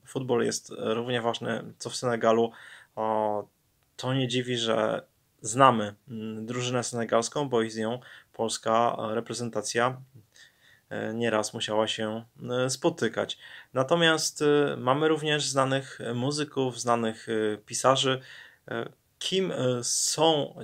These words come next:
ci, o których mówi świat, Senegalczycy, których zna cały świat? I wreszcie muzyka, muzycy, bo mówi się również o tym, że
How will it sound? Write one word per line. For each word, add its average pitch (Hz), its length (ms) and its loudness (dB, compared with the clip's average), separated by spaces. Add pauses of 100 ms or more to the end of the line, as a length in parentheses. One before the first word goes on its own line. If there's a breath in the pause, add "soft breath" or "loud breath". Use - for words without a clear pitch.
ci, 190 440 -2 (180)
o - 120 -6
których 147 340 -2
mówi 139 260 -4
świat, 113 420 2
Senegalczycy, 127 760 -2 (220 loud breath)
których 127 300 -4
zna 123 360 0 (160)
cały 110 280 2
świat? - 380 -2 (440 loud breath)
I 139 260 2
wreszcie 170 680 4 (220)
muzyka, 131 600 2
muzycy, 120 500 -4
bo 120 420 2
mówi 120 240 -8
się 139 160 0
również 127 320 -2
o 120 60 -4
tym, 139 180 -6
że 127 280 2